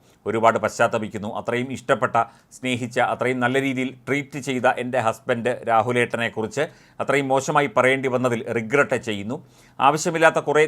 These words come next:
തെറ്റായ ആരോപണങ്ങൾ രാഹുലിൻ്റെ തലയിൽ വച്ചു കൊടുക്കുകയായിരുന്നു. എൻ്റെ മാത്രം തെറ്റ്. എനിക്ക് നുണ പറയാൻ ഒട്ടും താല്പര്യമില്ല. വീട്ടുകാരുടെ സൈഡിൽ നിന്നുണ്ടായ സപ്പോർട്ടില്ലായ്മ, എന്നോട്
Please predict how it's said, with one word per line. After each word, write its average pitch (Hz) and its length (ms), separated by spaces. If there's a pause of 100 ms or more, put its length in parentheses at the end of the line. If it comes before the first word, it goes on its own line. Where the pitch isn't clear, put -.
തെറ്റായ 143 400
ആരോപണങ്ങൾ 127 460 (100)
രാഹുലിൻ്റെ 120 420
തലയിൽ 117 320
വച്ചു 110 240
കൊടുക്കുകയായിരുന്നു. 107 680 (500)
എൻ്റെ 123 300
മാത്രം 135 280
തെറ്റ്. 147 240 (180)
എനിക്ക് 127 240 (120)
നുണ 117 100 (120)
പറയാൻ 131 260
ഒട്ടും 120 240
താല്പര്യമില്ല. 120 580 (140)
വീട്ടുകാരുടെ 131 580
സൈഡിൽ 123 400
നിന്നുണ്ടായ 123 400 (140)
സപ്പോർട്ടില്ലായ്മ, 117 720 (800)
എന്നോട് 135 220